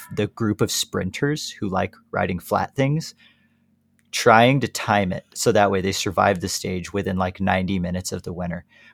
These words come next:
But every once in a while, there's, like, a, a biggest sprinter in the tour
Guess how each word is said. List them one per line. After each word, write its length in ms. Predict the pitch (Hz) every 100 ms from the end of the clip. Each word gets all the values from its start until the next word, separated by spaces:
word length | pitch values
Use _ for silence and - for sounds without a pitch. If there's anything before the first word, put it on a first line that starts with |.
| -
But 120 | 113
every 280 | 107 110 131
once 320 | 101 107 -
in 60 | 107
a 40 |
while, 280 | 92 87 87
there's, 260 | 92 87
like, 260 | 98 90 - _ _ _ _ _ _ _ _ _
a, 180 | 107 104 -
a 140 | 110 - _ _ _ _ _ _ 139
biggest 320 | 135 123 117 -
sprinter 460 | - 101 - 101
in 300 | 98 107 95
the 60 | 92
tour 440 | - 107 90 -